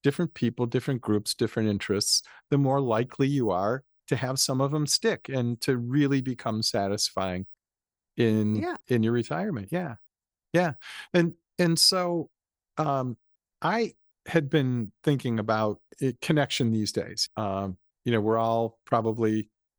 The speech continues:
Speaker 1: over sixty, I would say, except the really lucky ones who get to hit it at fifty or forty-five. Um, but,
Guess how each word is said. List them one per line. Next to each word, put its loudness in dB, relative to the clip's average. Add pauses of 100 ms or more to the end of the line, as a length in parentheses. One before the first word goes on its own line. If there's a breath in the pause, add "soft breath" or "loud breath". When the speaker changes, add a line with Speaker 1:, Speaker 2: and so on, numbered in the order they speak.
Speaker 1:
over 0
sixty, -2 (180)
I 0
would -2
say, -2 (160)
except 0
the 0
really 2
lucky -4
ones -2
who 0
get 0
to -2
hit 0
it -4
at -4
fifty -2
or -6
forty-five. -4 (760 loud breath)
Um, 0 (360)
but, 2